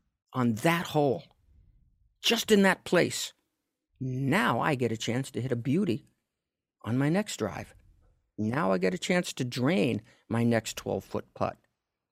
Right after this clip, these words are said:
It's the ability to keep the imperfection, the mistake, the setback in a very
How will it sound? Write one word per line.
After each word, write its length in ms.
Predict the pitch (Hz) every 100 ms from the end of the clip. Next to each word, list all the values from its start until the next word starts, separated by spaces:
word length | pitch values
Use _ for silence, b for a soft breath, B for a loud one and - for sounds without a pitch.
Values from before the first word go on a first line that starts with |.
| _ _ _ -
It's 220 | 143 -
the 180 | 135 123
ability 540 | 135 170 175 170 165
to 220 | - 127 -
keep 380 | - 214 208 - - -
the 220 | 139 139
imperfection, 720 | 160 151 147 - 143 - 147 135
the 80 |
mistake, 640 | 127 123 - 143 135 131 - _ - _ _ -
the 80 |
setback 640 | 123 - 156 - 123 123 - b b b -
in 200 | 165 160
a 180 | 139 127
very 480 | 123 139 139 135